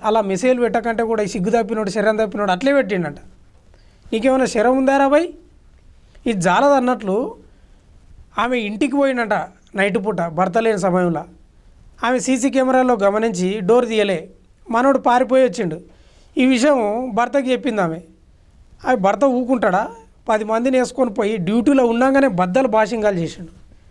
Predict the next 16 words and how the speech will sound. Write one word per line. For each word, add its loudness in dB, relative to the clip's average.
ఆఫీసులో 0
కాదు, 2
రోడ్డు 4
మీదకి 0
తెచ్చి 0
బట్టలు 0
ఇప్పి -2
కొట్టేది -2
ఉండే. -6
కొంచెమన్నా -2
సిగ్గుశరం 0
ఉండాలే. 0
సమాజానికి, 0
యువతకు -2
ఒక -2
ఆదర్శప్రాయంగా 0